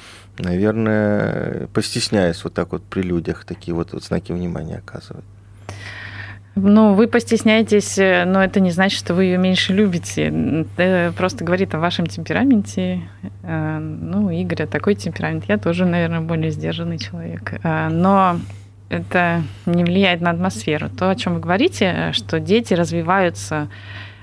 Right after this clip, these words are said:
Speaker 2: в благоприятной эмоционально среде, э, где есть отношения доверия. Самое главное — это доверие. Э, что бы ни случилось, э,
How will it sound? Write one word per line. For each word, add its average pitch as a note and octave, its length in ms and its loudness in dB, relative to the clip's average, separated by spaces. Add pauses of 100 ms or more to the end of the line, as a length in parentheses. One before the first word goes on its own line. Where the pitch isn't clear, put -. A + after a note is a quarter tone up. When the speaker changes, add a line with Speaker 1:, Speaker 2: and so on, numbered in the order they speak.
(120)
Speaker 2:
в - 40 -10
благоприятной F#3+ 760 2
эмоционально E3+ 840 2 (480)
среде, D#3 580 0 (280)
э, D3+ 340 -4 (160)
где D#3 360 -2
есть G3 220 2
отношения E3+ 540 0
доверия. D#3 680 -2 (800)
Самое E3+ 380 0
главное — G#3+ 460 4
это D#3+ 80 -4
доверие. D#3 540 -4 (680)
Э, D#3 220 0
что - 200 0
бы F3 140 0
ни E3+ 80 2
случилось, A#3+ 800 0
э, D3+ 440 -2